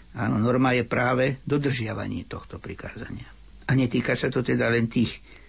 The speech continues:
blížnych na ulici, alebo okolo nás, ale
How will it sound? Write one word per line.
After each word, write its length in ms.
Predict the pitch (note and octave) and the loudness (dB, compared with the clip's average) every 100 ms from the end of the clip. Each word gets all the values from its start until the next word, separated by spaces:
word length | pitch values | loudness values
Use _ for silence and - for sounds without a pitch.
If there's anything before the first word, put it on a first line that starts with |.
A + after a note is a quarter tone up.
| - - | -14 -4
blížnych 640 | A#2 C#3+ C#3 C3 C#3 A#2+ | 2 4 2 2 0 0
na 140 | A#2+ A2+ | -4 -2
ulici, 460 | A2+ A2+ - C#3+ - - - - - - | -2 -2 -2 -2 -2 -14 -20 -20 -20 -8
alebo 420 | A2 G#2 G2+ F2+ - - - - | -6 -4 -6 -8 -10 -20 -20 -12
okolo 320 | G#2 - A#2+ | -8 0 2
nás, 400 | G#2 F#2+ C#3 - - - - - - - - - - - - - - | 2 0 -2 -6 -16 -20 -20 -20 -20 -20 -20 -20 -20 -20 -20 -20 -2
ale 320 | C3 C#3 C#3+ | 0 2 0